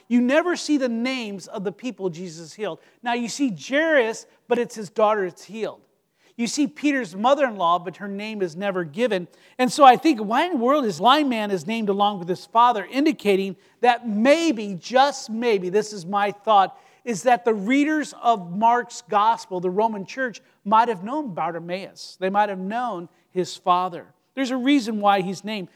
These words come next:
maybe just to make it even more real to us.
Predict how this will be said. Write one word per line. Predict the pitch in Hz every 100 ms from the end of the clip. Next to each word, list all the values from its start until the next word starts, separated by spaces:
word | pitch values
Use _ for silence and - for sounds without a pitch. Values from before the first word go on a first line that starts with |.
| _
maybe | 247 285 240
just | 220 -
to |
make | 202 214 214
it |
even | 214 202 202
more | 196 196
real | 180 185 208 180
to | - 220 196
us. | 151 - - -